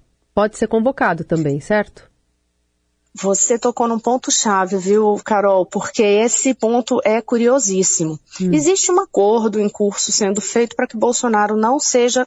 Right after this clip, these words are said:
Speaker 2: convocado. É... e tem um ponto interessante. Pros governistas, não é interessante chamar Jair Bolsonaro. Por quê? Porque eles dizem que vai ser dar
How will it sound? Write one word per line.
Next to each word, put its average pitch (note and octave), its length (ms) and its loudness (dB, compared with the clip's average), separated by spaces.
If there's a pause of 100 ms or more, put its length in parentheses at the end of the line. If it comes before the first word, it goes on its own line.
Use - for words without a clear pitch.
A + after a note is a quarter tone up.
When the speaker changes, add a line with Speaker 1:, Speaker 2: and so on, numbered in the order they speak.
Speaker 2:
convocado. G#3 720 0 (440)
É... G3 600 4 (320)
e C4+ 80 2
tem D#4+ 320 0
um D#4 160 0
ponto D4+ 300 0
interessante. D4+ 760 0
Pros C#4+ 300 0
governistas, C#4+ 1300 0
não D#4 340 2
é C4+ 160 2
interessante G#3 960 -2 (420)
chamar C4+ 760 -2 (120)
Jair E3+ 300 0
Bolsonaro. F3 640 -2 (480)
Por G#4 160 -2
quê? F3 320 0 (240)
Porque A#4 200 -4
eles G4 140 2
dizem C4+ 380 2
que D4+ 300 0
vai D4 200 0
ser D#4 260 0
dar B3 260 0